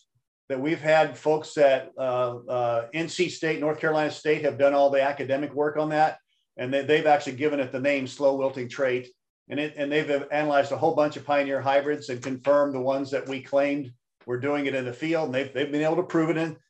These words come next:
controlled experiments. So, so that's, that's an example of a physiological understanding of what our products actually do.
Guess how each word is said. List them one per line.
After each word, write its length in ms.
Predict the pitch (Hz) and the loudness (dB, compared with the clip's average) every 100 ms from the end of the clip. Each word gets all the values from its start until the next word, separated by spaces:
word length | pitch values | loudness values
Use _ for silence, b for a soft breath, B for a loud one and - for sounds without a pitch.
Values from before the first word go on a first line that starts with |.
| _ | _
controlled 400 | 156 151 156 160 | -4 2 4 4
experiments. 540 | 175 - 147 147 180 - | 2 2 2 2 -2 -2
So, 360 | 131 123 123 b b b | 0 0 -4 b b b
so 120 | - 165 | -2 4
that's, 260 | 220 - | 4 4
that's 240 | 202 226 208 | 2 2 2
an 120 | 185 | 2
example 600 | 185 123 160 170 170 135 | 2 0 0 2 2 0
of 180 | 127 123 _ _ _ _ - | -2 -6 _ _ _ _ -4
a 100 | 131 | -4
physiological 960 | - 185 180 170 151 156 151 135 143 | 6 8 8 6 6 6 4 0 -4
understanding 680 | 156 151 143 - 151 147 135 | -2 -2 -4 0 0 2 0
of 160 | 127 123 | -2 2
what 180 | 131 135 | 4 4
our 120 | 120 | 2
products 480 | - 147 147 131 - | 2 2 4 2 -2
actually 380 | 127 127 123 117 | -4 -4 -8 -6
do. 340 | 123 110 | -4 -4